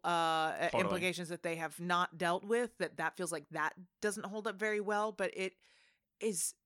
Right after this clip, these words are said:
Speaker 1: so solid. It's beautiful, and it just sweeps you along. At, like, truly, I was like, "This is,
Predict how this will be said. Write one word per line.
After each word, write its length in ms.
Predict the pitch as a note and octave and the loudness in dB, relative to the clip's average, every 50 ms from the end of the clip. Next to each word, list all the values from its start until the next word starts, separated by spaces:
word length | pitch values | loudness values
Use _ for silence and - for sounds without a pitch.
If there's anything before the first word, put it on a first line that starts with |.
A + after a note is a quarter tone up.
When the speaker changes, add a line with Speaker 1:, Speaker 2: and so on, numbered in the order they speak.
| _ _ - | _ _ -6
Speaker 1:
so 380 | - - - - B3+ C4 C4+ | -6 -4 0 2 2 2 2
solid. 560 | B3+ - - - A3 G3 F#3 F3 F3 E3+ D#3 | 0 -2 0 2 2 4 4 2 0 -4 -6
It's 200 | E3+ - - - | -6 -8 -8 -10
beautiful, 1200 | - E3+ - - G#3+ F#3 F3 F3+ F#3 G3+ A#3+ B3 A#3 G3+ G#3 F3 - - F3 D#3+ D3+ D3 C#3+ D3 - - - - - - - G#3 | -10 -10 -8 -6 -6 -6 -4 -4 -2 0 2 2 2 2 0 -2 -2 -6 -6 -6 -6 -6 -8 -10 -12 -18 -20 -20 -20 -16 -10 -10
and 100 | A3+ A3 A3+ | -8 -8 -8
it 180 | A3 - F#3+ | -10 -10 -10
just 540 | - - - - C4+ D4+ D4 C4 - - - - - - | -8 -8 -4 2 4 4 6 6 4 0 -2 0 -2 -2
sweeps 360 | G#3+ A#3+ A#3+ A3 - - - | 0 -2 -4 -4 -6 -6 -4
you 160 | G#3 F#3 F3+ | -4 -2 -2
along. 520 | F3 E3+ E3+ E3 E3 D#3+ D#3+ D#3 D#3 D#3 - - | -2 -2 -2 -4 -4 -2 -2 -4 -6 -8 -4 -4
At, 120 | F#3 - - | -4 -4 -2
like, 240 | F#3+ G#3 G#3 - - - - | -4 -4 -4 -4 -6 -12 -10
truly, 520 | - - C#4+ D4 C#4+ C#4 C4 A#3+ A3 - - | -6 -4 -2 -2 -2 -2 -2 -4 -4 -4 -6
I 40 | F#3+ | -6
was 100 | F#3+ G#3 | -4 -4
like, 160 | G#3+ F#3 - _ _ _ _ - _ _ - | -6 -6 -6 _ _ _ _ -20 _ _ -6
"This 200 | C4 C4+ - - | -4 -4 -2 -4
is, 300 | C4 A#3+ G3+ - - - | -4 -2 0 0 -2 -2